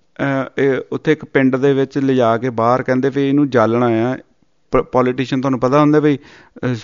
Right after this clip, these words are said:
ਖਬਰਾਂ ਦਿਖਾ ਲੈਣੀਆਂ ਵੀ ਲੈ ਜੀ ਅਸੀਂ ਇੰਨੀ, ਇੰਨਾ ਗਾਂਜਾ ਫੜ ਲਿਆ, ਇੰਨੀ ਭੰਗ ਫੜ ਲਈ, ਹੁਣ ਅਸੀਂ ਇਹਨੂੰ, ਅਹ, ਬਰਨ ਕਰਨਾ ਆ, ਇਹਨੂੰ ਜਾਲਣਾ ਆ,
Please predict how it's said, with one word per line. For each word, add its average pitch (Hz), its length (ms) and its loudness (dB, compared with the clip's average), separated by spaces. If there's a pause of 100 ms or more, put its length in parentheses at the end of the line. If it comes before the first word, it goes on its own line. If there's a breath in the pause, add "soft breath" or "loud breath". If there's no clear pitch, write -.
(120)
ਖਬਰਾਂ 135 320 2
ਦਿਖਾ 139 200 2
ਲੈਣੀਆਂ 127 360 0
ਵੀ 127 60 2
ਲੈ 127 280 2
ਜੀ 123 220 -2 (340 soft breath)
ਅਸੀਂ 127 220 -2
ਇੰਨੀ, 131 300 2 (520)
ਇੰਨਾ 131 260 2
ਗਾਂਜਾ 123 360 2
ਫੜ 120 200 0
ਲਿਆ, 123 220 2
ਇੰਨੀ 127 180 0
ਭੰਗ 131 260 0
ਫੜ 117 240 0
ਲਈ, 120 160 -2
ਹੁਣ 123 200 -2
ਅਸੀਂ 127 160 -6
ਇਹਨੂੰ, 127 200 -2 (560 loud breath)
ਅਹ, 120 260 -2
ਬਰਨ 147 380 0
ਕਰਨਾ 123 520 0
ਆ, 113 40 -4
ਇਹਨੂੰ 123 300 -6
ਜਾਲਣਾ 123 640 0
ਆ, 110 60 -10